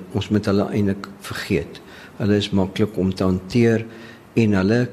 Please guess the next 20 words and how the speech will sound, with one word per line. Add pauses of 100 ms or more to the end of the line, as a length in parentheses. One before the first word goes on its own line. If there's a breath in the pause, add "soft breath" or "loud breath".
kry
nie
voordele
regtig (500 loud breath)
in
die (220)
sportarena
nie. (420 loud breath)
Dan
is
daar
die (600 loud breath)
kongenitale
binêre
hiperplasie
wat
'n
ensiem
defek
is.